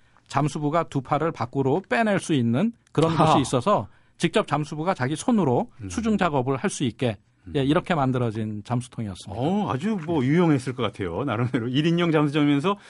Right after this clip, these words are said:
Speaker 2: 로봇팔처럼 팔을 내밀 수 있었다.
Speaker 1: 예.
Speaker 2: 이런 장치인데요. 그럼 오늘날과 비슷한 형태의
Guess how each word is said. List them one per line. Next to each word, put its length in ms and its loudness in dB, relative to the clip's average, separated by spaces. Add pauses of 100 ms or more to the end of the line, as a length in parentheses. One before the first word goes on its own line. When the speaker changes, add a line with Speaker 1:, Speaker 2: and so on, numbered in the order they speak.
(160)
Speaker 2:
로봇팔처럼 580 2
팔을 300 2
내밀 180 6
수 100 -6
있었다. 400 -4 (180)
Speaker 1:
예. 220 -2 (180)
Speaker 2:
이런 600 -4
장치인데요. 560 -12 (240)
그럼 160 4
오늘날과 400 4
비슷한 360 -4
형태의 440 -2